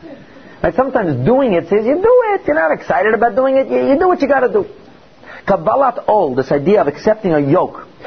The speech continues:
which is emblematic of doing, doing in Judaism, is often compared to something which there's no geschmack, there's no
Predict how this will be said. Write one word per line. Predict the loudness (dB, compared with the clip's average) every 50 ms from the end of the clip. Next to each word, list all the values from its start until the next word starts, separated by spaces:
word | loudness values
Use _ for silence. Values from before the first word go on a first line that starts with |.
| -20 -6 -2
which | -2 0 0 0
is | -2 0
emblematic | 0 0 0 0 0 0 0 0 0 2 0 0 0
of | -2 -2 -2 0
doing, | 2 2 4 4 2 0 -2 -4 -4 -6 -8 -6 -2 -2 0 2
doing | 2 4 4 4 2
in | 0 0
Judaism, | 0 0 0 2 2 2 0 0 -2 -4 -4 -8 -14 -18 -20 -20 -20 -6 -2 -2
is | -2 -2
often | -2 -2 0 2 2 0 0 0 0 0 0
compared | 0 -2 0 2 2 2 2
to | 0 -2
something | -2 -2 -4 -2 -2 -2 0 2
which | 2 2 2 0 -6 -16 -16 -4 0
there's | 0 2 2
no | 2 0 0
geschmack, | 0 0 -2 -4 -4 -4 -4 -6 -6 -6 -6
there's | -6 -4 -2
no | -4 -4